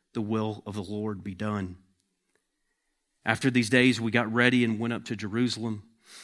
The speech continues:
And some of the disciples from Caesarea went with us, bringing us to the house of Nason of Cyprus, an early disciple,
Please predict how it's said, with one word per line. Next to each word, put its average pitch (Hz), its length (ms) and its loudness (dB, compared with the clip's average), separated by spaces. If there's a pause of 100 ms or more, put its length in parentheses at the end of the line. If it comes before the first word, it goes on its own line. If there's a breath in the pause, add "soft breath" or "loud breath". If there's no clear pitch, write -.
(380 loud breath)
And - 100 -4
some 127 220 6
of 113 60 0
the 113 60 0
disciples 113 540 0
from - 160 -8
Caesarea 113 640 0
went 101 220 -6
with 113 240 -4
us, 107 180 -4
bringing 110 460 -2
us 107 180 -4
to 110 60 -6
the 92 80 -6
house - 540 -6
of 98 180 -10
Nason 110 580 -2
of 92 80 -16
Cyprus, 107 600 -4
an 87 100 -6
early 107 300 -2
disciple, 85 580 -6